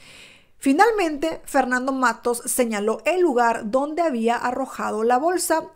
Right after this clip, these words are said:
y efectivamente allí dentro de esa bolsa estaba el cuerpo de esta pequeñita.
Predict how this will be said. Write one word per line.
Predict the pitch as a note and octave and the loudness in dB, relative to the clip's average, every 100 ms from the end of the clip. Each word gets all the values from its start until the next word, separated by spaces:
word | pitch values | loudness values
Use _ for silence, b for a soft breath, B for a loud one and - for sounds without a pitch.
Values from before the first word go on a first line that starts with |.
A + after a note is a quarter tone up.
| _ | _
y | A#3 A#3 | -2 0
efectivamente | G#3+ - A3 - E4 G#4 G4 G4 C#4+ B3 A#3+ - _ - | -2 -4 -6 -4 -4 -2 -2 -4 -2 -2 -2 -8 _ -4
allí | G#3+ C4+ | -2 0
dentro | E4 E4 D#4 | 0 -2 -4
de | D4+ | -4
esa | D4 C#4+ | -4 -4
bolsa | D4+ D4 - G#3+ - | -4 -4 -6 -6 -6
estaba | A3 - A3+ A3 | -8 -6 -6 -4
el | C4 C#4 | -6 -8
cuerpo | - A3 G3+ A3+ - - | -6 -6 -6 -8 -8 -8
de | G3+ G3 | -10 -8
esta | F#3 G3+ G3 | -10 -10 -10
pequeñita. | G#3+ A3+ E4 D#4+ - | -10 -4 -4 -4 -10